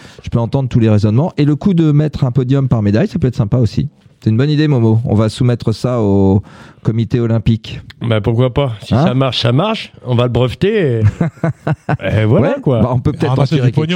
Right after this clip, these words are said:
Speaker 1: chose, hein.
Speaker 2: Le, le prix Momomat et Philippe.
Speaker 1: Voilà, voilà, on fait, on sera là.
Speaker 2: Philippe et Momomat, pardon, excuse-moi.
Speaker 1: <laughs> On sera là, on sera, euh, la
Speaker 2: Et
Speaker 1: radio,
Speaker 2: Nordine.
Speaker 1: radio officielle
Speaker 2: Voilà.
Speaker 1: des, des Jeux Olympiques. Ça peut être cool, ça, Nordine ?
Speaker 3: Ouais, super cool.
Speaker 1: Voilà.
Speaker 3: Ouais.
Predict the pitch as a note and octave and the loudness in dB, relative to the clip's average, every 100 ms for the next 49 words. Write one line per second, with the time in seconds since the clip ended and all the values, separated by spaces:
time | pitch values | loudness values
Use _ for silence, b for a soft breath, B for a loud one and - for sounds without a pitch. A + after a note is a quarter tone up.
0 | B3 B3+ G#3 B3 - B2 C#3 C#3 C#3 D3 | -4 -2 -4 -4 -2 2 4 4 4 2
1 | C3+ F3+ F#3+ F#3 F3+ F3 F3+ G3+ - C#3 | 2 0 2 2 4 2 2 0 -2 -2
2 | E3 D#3 D3 - - A2+ A#2+ A#2 C3 B2 | -2 -2 -2 -6 -4 0 2 0 0 0
3 | C3 D3 D3 D#3+ - D3 D#3+ D3+ C3 F#3+ | 0 0 0 -2 -2 -4 0 0 2 2
4 | B3 F#3 D3+ D3 C#3+ C3+ D#3 C3+ C3+ B2+ | 2 2 2 2 2 2 0 0 -4 -4
5 | C3+ B2 G#2 - B - C#3+ - D#3 C#3 | -2 0 -2 -4 B -4 -4 -2 -2 0
6 | - B2+ A#2 C3+ A#2+ A2+ A#2+ A#2 C#3 C3+ | 0 -2 0 -2 2 2 2 2 2 0
7 | D#3 G#2+ G#2 C3+ C#3+ C#3 C#3 - C#3+ C#3+ | -2 -4 -2 0 0 0 0 0 0 0
8 | A#2 G#2+ G#2+ G#2 G2 A2 A#2 G#2+ G#2 G#2 | 2 2 2 2 2 2 4 4 4 4
9 | G#2+ - - _ b - F#2 G2+ G2+ G3 | 2 -2 -10 _ b -6 -2 -2 -2 -2
10 | A#3+ - F3+ E3+ A#2 A#2 D3+ B3+ D#3+ - | -2 -2 0 2 2 2 0 -2 -6 -6
11 | G3+ - A3+ F#3 - - D#3 G3+ C4 | -6 -4 -8 -8 -6 -2 0 -2 -4